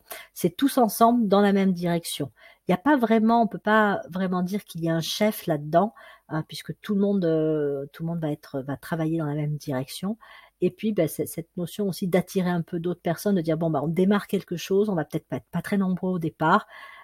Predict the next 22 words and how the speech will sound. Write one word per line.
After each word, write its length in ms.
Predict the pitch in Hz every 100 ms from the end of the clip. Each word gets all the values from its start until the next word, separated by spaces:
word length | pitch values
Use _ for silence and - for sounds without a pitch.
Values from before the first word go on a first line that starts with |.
| -
mais, 320 | 165 190 196
heu, 140 | 175 156
si 280 | - - 190
on 280 | 180 170 170
est, 220 | 180 165
heu, 140 | 147
juste 380 | 143 160 214 -
dans 80 | 175
nos 80 | 160
convictions, 760 | - 160 156 - - 180 196 196
droit 260 | 175 196
dans 140 | 185 180
nos 120 | 160
bottes, 400 | 151 175 208 - - - - -
hem, 680 | 151 147 147 147 147 147 143 -
qu'on 200 | 160 165
est 80 | 170
honnête, 480 | 170 170 226 - 139 117
ben, 280 | 147 156 165
heu, 140 | 147 131
ça 160 | - 127
va 120 | 160